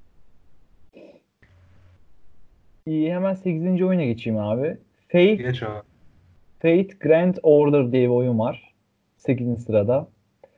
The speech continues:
Speaker 1: Yine
Speaker 2: Gene mi telefon oyunu?
Speaker 1: telefon oyunu, anime, sıra bazlı bir oyun sanırsam. Oynamadığım için bir fikrim yok. Bir
Speaker 2: Abi
Speaker 1: de
Speaker 2: benim de hi-, hiçbir fikrim yok.
Speaker 1: bu galiba şeyden, Fate diye bir anime vardı galiba, yanlış hatırlamıyorsam.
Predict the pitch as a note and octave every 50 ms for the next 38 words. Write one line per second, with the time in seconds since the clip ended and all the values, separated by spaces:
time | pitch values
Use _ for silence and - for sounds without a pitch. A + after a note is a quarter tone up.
0 | _ _ _ _ - C#3 D#3 E3 E3+ E3+ E3 D#3 C#3 - A#2+ A2+ A2+ A2+ - A#2
1 | A2 G#2+ G#2+ G#2 - _ _ _ _ _ _ _ _ - - G3 F3+ F#3+ F#3 F#3+
2 | G3 G3 F#3 E3+ C#3+ B2 B2+ C#3 D3+ - - D#3+ E3 E3+ F#3 F3+ F3+ F3+ F3 F3+
3 | F3+ F3+ F3+ F3 F3 - - - - - - - _ - E3+ F3+ F3+ E3 D#3+ D3
4 | C3+ B2 B2 A#2+ A2+ G#2+ A2+ A2+ A2+ A2+ A2+ A#2+ - - _ - A#2 A2+ A#2 G#2+
5 | - - B2 B2 B2+ - C3 C3 C#3 C#3+ C#3+ C#3+ C#3 C3 B2+ B2 B2 A#2 A#2+ B2+
6 | A#2 A2 - A#2 - - A2+ G#2+ G#2+ A2+ B2 B2+ - - - _ _ _ _ _
7 | _ _ _ _ - _ - _ _ _ - - - - _ - - - - -
8 | - _ _ _ _ _ _ _ _ _ _ _ _ - E3+ F3+ E3+ G3+ G#3 G#3
9 | D3+ A#2 B2 C#3 C#3+ C3 C3 C3 B2+ B2 - - A#2+ A#2+ - - - - - A2+
10 | A#2 - A2+ A2+ A2 G#2+ G#2 - - - - - - - _ _ _ _ - -
11 | G3+ A3 A3 F#3 G#3+ G#3+ G#3 G#3 G3+ G3+ G3+ G3+ G3 - G3 F#3 F3+ F#3 F#3 F3+
12 | E3 D3+ C#3+ C#3+ - G3 G#3 G#3 G3 - - F3+ F3 E3+ F3+ D#3 D#3+ D#3+ E3 E3+
13 | E3+ D#3+ C#3+ A#2+ A2+ G#2+ A2+ A2+ A2 G#2 G#2 G#2 G#2 G#2 G#2+ A2 A2+ A#2+ A2+ A#2
14 | B2 G#2 - A2+ A2 A2 G#2+ G#2 G2+ F#2 - - -